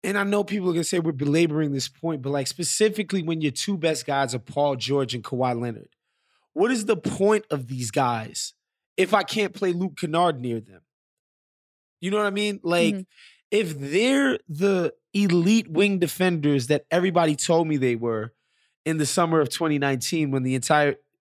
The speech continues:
Speaker 1: freaking media proclaimed the Clippers to be absolute dominant world beaters, nobody's gonna be able to touch 'em because of how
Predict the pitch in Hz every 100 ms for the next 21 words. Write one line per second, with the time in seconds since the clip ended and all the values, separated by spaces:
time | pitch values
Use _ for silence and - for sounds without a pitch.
0 | - - 175 151 156 135 156 139 127 151
1 | 143 160 147 135 - 151 123 131 - 120
2 | 135 131 107 _ _ _ _ 151 156 -
3 | 151 151 131 160 156 156 151 120 127 160
4 | 151 131 151 139 127 117 - _ _ _
5 | 147 185 170 160 156 143 156 156 151 131
6 | 123 180 170 - 127 117 127 _ _ -
7 | 175 240 160 156 151